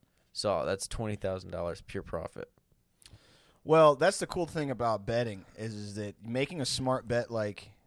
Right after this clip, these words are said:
Speaker 2: just, just thinking that any man will, will live to be a hundred and thirty years old is, is smart, smart business.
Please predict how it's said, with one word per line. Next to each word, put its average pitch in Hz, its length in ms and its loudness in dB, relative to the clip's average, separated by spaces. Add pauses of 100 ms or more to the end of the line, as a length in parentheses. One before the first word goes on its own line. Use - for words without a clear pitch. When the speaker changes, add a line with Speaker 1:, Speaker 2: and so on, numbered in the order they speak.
(840)
Speaker 2:
just, - 460 2 (1200)
just - 300 0
thinking 185 380 2
that 139 120 4
any 139 200 2
man 127 320 0
will, 117 120 -2 (140)
will 117 460 -6
live 120 160 0
to 113 80 -4
be 107 100 10
a - 80 8
hundred 113 300 0
and 101 100 -10
thirty 107 240 -2
years 101 240 -6
old 104 280 -4
is, 85 260 -12 (1120)
is 95 140 -8
smart, 107 400 -2 (960)
smart 123 260 4
business. 104 480 -4